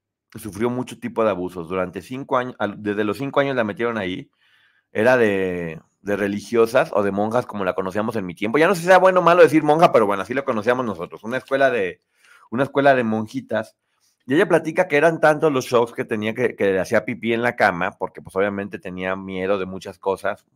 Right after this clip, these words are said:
por su situación. Y la bañaban con agua fría, estas señoras monjas, eh, la bañaban con agua fría y le, la obligaban a comer huevo.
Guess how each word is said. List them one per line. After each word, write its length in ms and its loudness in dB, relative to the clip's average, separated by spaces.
por 160 -12
su 140 -20
situación. 640 -6
Y 80 -2
la 100 8
bañaban 420 6
con 200 4
agua 240 8
fría, 320 2
estas 340 -2
señoras 460 -4
monjas, 580 -2
eh, 340 -2
la 120 0
bañaban 320 -2
con 160 -4
agua 240 0
fría 500 -4
y 500 -6
le, 280 4
la 120 6
obligaban 460 2
a 80 -4
comer 460 -6
huevo. 420 -4